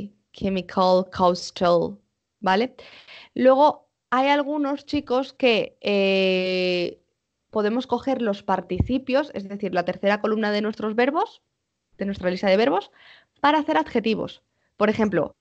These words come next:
drunken, eh, significa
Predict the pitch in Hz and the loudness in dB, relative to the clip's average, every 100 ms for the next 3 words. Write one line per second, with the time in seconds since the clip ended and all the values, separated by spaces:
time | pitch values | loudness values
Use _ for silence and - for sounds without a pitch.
0 | _ _ 190 196 269 302 294 294 339 440 | _ _ -4 4 4 4 2 2 2 -4
1 | - _ _ _ _ _ _ - - - | -8 _ _ _ _ _ _ -20 -20 -18
2 | - - - - _ - _ _ _ _ | -18 -18 -20 -20 _ -20 _ _ _ _
3 | _ _ - 208 208 196 190 185 180 180 | _ _ -8 -6 -4 -2 -2 -2 -2 -2
4 | 180 180 180 180 185 196 190 190 208 208 | -2 -2 -2 -4 -6 -8 -6 -6 -6 -4
5 | 185 - | -2 -4